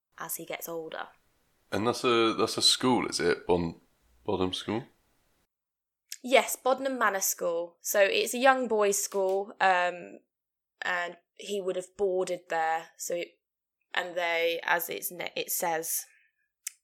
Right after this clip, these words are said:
Speaker 1: it's a school for seriously d-, emotionally disturbed boys. So he come from,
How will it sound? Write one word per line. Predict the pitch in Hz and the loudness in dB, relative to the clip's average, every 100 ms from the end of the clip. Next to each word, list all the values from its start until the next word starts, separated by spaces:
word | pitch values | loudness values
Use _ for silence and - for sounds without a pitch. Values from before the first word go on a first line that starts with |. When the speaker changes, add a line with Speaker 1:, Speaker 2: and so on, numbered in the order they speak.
| _ _ _ _ _ _ _ _ _ - | _ _ _ _ _ _ _ _ _ -14
Speaker 1:
it's | 160 180 | -12 -8
a | |
school | 180 - 175 170 | -6 -6 -8 -8
for | - | -4
seriously | 175 - 170 165 160 165 - - - 170 160 160 160 | -4 -2 -4 -4 -6 -6 -4 -6 -6 -6 -6 -8 -10
d-, | - - | -10 -6
emotionally | 160 156 - 165 151 | -6 -6 -10 -14 -12
disturbed | 156 - 160 160 - - | -10 -6 -6 -6 -12 -8
boys. | 160 151 165 | -6 -4 -4
So | 185 175 - - - - | -2 -4 -6 -18 -14 -6
he | 220 | 2
come | 247 226 | 4 4
from, | 208 190 | -2 -6